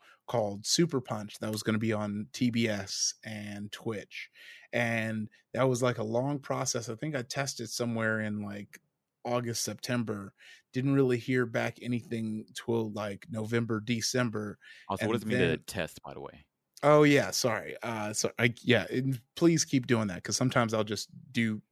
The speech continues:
Speaker 1: like, the shorthand and
Speaker 2: Yeah, for sure,
Speaker 1: really,
Speaker 2: for sure.
Speaker 1: yeah. Uh, but test is, is a chemistry test, and that typically is, like, the last final stage. Like, if you're, you know, auditioning for a pilot, the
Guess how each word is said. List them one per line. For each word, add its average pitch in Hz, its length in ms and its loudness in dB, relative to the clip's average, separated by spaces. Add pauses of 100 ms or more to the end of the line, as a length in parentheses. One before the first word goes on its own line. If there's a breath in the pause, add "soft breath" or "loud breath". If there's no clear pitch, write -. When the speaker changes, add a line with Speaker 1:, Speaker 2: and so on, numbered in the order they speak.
Speaker 1:
like, 110 240 -4 (400)
the 104 260 -2
shorthand 127 680 2 (100)
and 110 100 -4
Speaker 2:
Yeah, 104 180 4
for 110 120 0
sure, 104 240 2
Speaker 1:
really, - 0 -
Speaker 2:
for 92 100 -8
sure. 73 220 -8
Speaker 1:
yeah. - 120 -8 (420 loud breath)
Uh, 127 180 6
but 127 180 2
test 180 300 6
is, 147 340 4 (400 loud breath)
is 123 340 2 (100)
a 110 120 -2
chemistry 113 600 0
test, - 480 -8
and 110 180 -4
that 123 300 0
typically 143 480 4
is, 117 100 4
like, 110 200 0
the 110 100 2
last 107 720 -2
final 107 500 -4
stage. 95 600 -6
Like, 107 320 -6 (920)
if 127 200 2
you're, 131 400 8 (520 loud breath)
you 143 120 6
know, 117 280 2
auditioning 139 540 4
for 131 160 4
a 127 60 2
pilot, 123 560 0
the 120 260 0